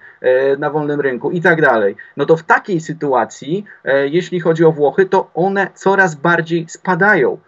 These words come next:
e, w rankingu europejskim, e, bo sukces ekonomiczny Włoch był wytworzony właśnie przez kapitał narodowy,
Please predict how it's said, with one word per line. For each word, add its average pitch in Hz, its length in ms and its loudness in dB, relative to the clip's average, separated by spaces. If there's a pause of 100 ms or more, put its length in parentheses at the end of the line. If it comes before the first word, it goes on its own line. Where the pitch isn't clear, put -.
(140)
e, 123 320 0
w 127 40 -4
rankingu 139 400 -4
europejskim, 117 680 -2 (240)
e, 127 60 0 (300)
bo 151 200 0
sukces 262 440 -6
ekonomiczny 175 600 2
Włoch 156 260 2
był 196 160 -4
wytworzony 190 760 0
właśnie 175 380 -2
przez 180 240 -6
kapitał 226 400 -4
narodowy, 330 600 0